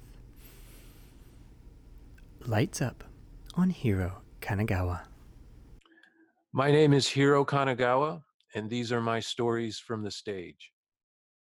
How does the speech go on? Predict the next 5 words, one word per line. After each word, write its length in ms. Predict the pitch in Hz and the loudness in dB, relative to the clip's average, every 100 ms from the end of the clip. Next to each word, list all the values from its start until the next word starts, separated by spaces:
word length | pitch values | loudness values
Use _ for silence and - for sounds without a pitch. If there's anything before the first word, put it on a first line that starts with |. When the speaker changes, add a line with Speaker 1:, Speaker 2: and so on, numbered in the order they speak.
| _ _ _ _ _ _ _ _ _ _ _ _ _ _ _ _ _ - | _ _ _ _ _ _ _ _ _ _ _ _ _ _ _ _ _ -6
Speaker 2:
I'd 100 | 135 | -4
like 300 | 135 143 123 | 0 0 -2
to 680 | - 135 131 127 120 113 110 - _ _ - | -6 -2 0 0 -2 -6 -12 -20 _ _ -6
invite 560 | 123 110 127 135 139 | -4 0 4 4 4
you 420 | 131 120 120 127 | 2 4 4 0